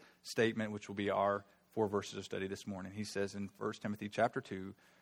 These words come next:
verse one through four, "First of all, then, I urge that supplications,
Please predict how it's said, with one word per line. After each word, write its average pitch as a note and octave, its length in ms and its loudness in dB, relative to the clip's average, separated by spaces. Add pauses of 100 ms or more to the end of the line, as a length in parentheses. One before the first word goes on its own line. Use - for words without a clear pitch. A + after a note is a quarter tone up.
(160)
verse G#2+ 220 0
one A2+ 180 2
through B2+ 140 -4
four, F#2+ 380 -4 (960)
"First F3 340 12
of B2 100 10
all, F#2+ 380 4 (680)
then, G2+ 580 4 (460)
I A#2+ 220 8
urge B2 340 8
that A2 180 2
supplications, G#2+ 1120 2